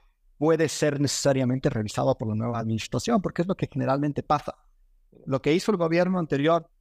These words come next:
no estuvo bien y yo lo voy a revisar y lo voy a hacer bien. Hacer una revisión de eso rompe este principio de, de continuidad jurídica, es decir, no importa que haya un cambio de gobierno, un Estado es uno solo, y yo lo firmé con el gobierno, momento de turno, pero lo firmé con el Estado ecuatoriano.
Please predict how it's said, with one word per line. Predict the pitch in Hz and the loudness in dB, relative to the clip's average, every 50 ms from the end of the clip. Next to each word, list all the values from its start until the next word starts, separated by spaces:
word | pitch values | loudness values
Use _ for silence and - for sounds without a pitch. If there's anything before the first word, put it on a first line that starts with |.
| _ _ - | _ _ -4
no | 135 147 | -2 -2
estuvo | 151 - - - 156 147 127 131 | -2 -2 -2 -2 0 0 0 0
bien | 135 151 151 139 - _ | 2 0 0 0 -2 _
y | 143 120 | -4 -2
yo | 123 143 143 | 0 2 2
lo | 147 131 | 2 0
voy | 135 139 147 | 0 0 -2
a | 151 139 | -2 -2
revisar | 123 117 113 110 - - - 135 139 139 | -2 -4 -6 -8 -8 -4 -2 -2 0 0
y | 143 | -2
lo | 127 120 | -2 -2
voy | 117 123 123 | -2 -2 -2
a | 113 | -2
hacer | - - - 104 104 | -4 -8 -12 -6 -4
bien. | 117 123 117 - - _ _ _ _ _ _ _ _ _ _ _ _ _ _ _ _ | -2 -2 -2 -4 -8 _ _ _ _ _ _ _ _ _ _ _ _ _ _ _ _
Hacer | 147 151 - 208 214 226 | -4 0 2 2 2 4
una | 233 214 202 180 | 4 4 2 2
revisión | 160 156 147 123 120 117 - - 170 170 165 | 2 2 0 0 0 -2 0 0 2 2 2
de | 151 139 143 | 2 2 0
eso | 151 - 175 147 | 0 0 0 0
rompe | 127 131 160 190 190 - 170 | 2 2 2 0 0 0 -2
este | 139 - - 131 | -4 -2 -4 -4
principio | - 123 123 - - 113 - 113 | -2 -4 -4 -2 -2 -4 -2 -2
de, | 113 - - | -4 -4 -6
de | 123 113 - | -8 -8 -6
continuidad | - 113 - - 117 113 110 - | -6 -8 -8 -6 -6 -6 -6 -6
jurídica, | - - 151 196 160 127 - - 107 107 | -2 0 2 2 2 0 -2 -2 -2 -2
es | 104 | -2
decir, | 110 104 - _ - 135 117 - | -4 -6 -8 _ -6 -6 -4 -4
no | 120 | -4
importa | 123 - - 139 - - - | -4 -2 -4 -2 -2 -2 -2
que | - | 0
haya | 127 127 | 0 -2
un | 127 - | 0 0
cambio | 127 120 127 - | 0 0 0 -2
de | - | -4
gobierno, | 113 110 143 175 180 156 127 113 | -2 0 2 2 2 2 0 0
un | 113 | -2
Estado | 110 - - 139 131 123 | -4 -4 -4 -4 -4 -4
es | 117 - | -4 -4
uno | 120 117 113 107 | -4 -4 -4 -4
solo, | - 156 160 156 127 113 | -2 0 0 0 0 0
y | 110 | 0
yo | 117 131 | 0 0
lo | 143 151 | 0 0
firmé | - - 117 113 131 139 | -2 -6 -4 -2 -2 -2
con | - 147 131 | 0 -2 -2
el | 123 107 | -2 -2
gobierno, | 92 117 101 110 113 113 127 139 151 165 151 - _ - - _ _ _ _ _ _ _ _ _ _ _ _ | -4 -4 -4 -4 -2 0 0 0 0 0 -2 -4 _ -12 -20 _ _ _ _ _ _ _ _ _ _ _ _
momento | 104 95 90 101 117 123 156 143 | -8 -4 -2 -2 0 0 0 0
de | 127 131 | 0 0
turno, | - - 139 123 135 160 - | 0 0 0 2 2 0 0
pero | - 156 131 123 | 0 0 0 0
lo | 120 | 0
firmé | - 120 110 135 147 | -2 -2 -4 -4 -2
con | - 170 147 131 | -2 -2 -2 -2
el | 117 | -4
Estado | - - - 131 127 120 | -6 -4 -4 -4 -4 -4
ecuatoriano. | - 117 107 - 110 120 151 160 147 117 98 | -6 -8 -10 -6 -2 0 2 2 2 0 -2